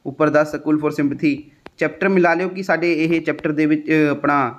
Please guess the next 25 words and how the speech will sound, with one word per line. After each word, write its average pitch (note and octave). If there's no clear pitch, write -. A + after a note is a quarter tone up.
ਸਿਲੇਬਸ D#3
ਦੇ E3
ਵਿੱਚ E3
ਹੈ, D#3+
ਤਾਂ B2
ਹੀ D3+
ਇਹਨੂੰ D3
ਪੜ੍ਹਿਓ, A2
ਠੀਕ D3
ਹੈ E3
ਮੈਂ। F3
ਓਕੇ G3
ਦੋਸਤੋ, A3+
ਇਸ D3+
ਤੋਂ F#3
ਬਾਅਦ F3+
ਦੋਸਤੋ F3+
ਇਹਨਾਂ F3
ਦੇ F3
ਆਨਸਰ D#3
ਵੀ E3+
ਦਿੱਤੇ D#3
ਹੋਏ F3
ਨੇ F3
ਇੱਥੇ E3+